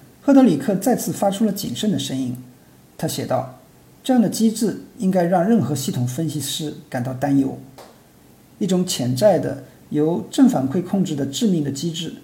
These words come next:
会导致失控的风险。”三月下旬，一名荷兰的三十二岁的男子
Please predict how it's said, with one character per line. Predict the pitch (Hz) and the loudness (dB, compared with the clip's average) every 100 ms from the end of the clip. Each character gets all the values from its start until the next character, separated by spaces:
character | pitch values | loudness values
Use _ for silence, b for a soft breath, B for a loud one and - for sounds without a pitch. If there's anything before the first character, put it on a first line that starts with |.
| - - | -20 -6
会 | 175 | -4
导 | - 127 | -2 -4
致 | 127 135 | -4 -6
失 | - | -6
控 | 220 226 | -4 -2
的 | 139 | -2
风 | - 143 | -4 -6
险。” | - - - - - - - B B B B B B | -6 -8 -16 -20 -20 -20 -20 B B B B B B
三 | - 151 | -6 -4
月 | 156 | -2
下 | - 165 | 0 -2
旬， | 127 123 - - - _ _ _ - - | -2 -10 -12 -20 -20 _ _ _ -6 4
一 | |
名 | 233 233 | 6 6
荷 | 226 156 202 | 4 0 2
兰 | 180 143 | 2 0
的 | 160 135 123 123 | -2 -2 -4 -8
三 | - 226 | -4 -2
十 | 220 220 | 2 2
二 | 226 | 2
岁 | - 190 | 0 -2
的 | 139 | -2
男 | 127 127 170 | -2 -2 -4
子 | - | -6